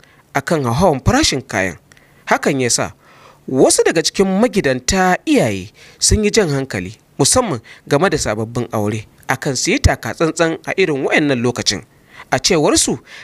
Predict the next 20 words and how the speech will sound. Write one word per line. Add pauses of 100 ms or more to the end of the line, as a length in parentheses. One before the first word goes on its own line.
(120)
kar
su
matsa
ma
mazajen
su, (280)
su
sa
a
ciyo
bashi (240)
domin
yin
hidiman
bikin
sallah. (640)
Ga
yanda
muka
zanta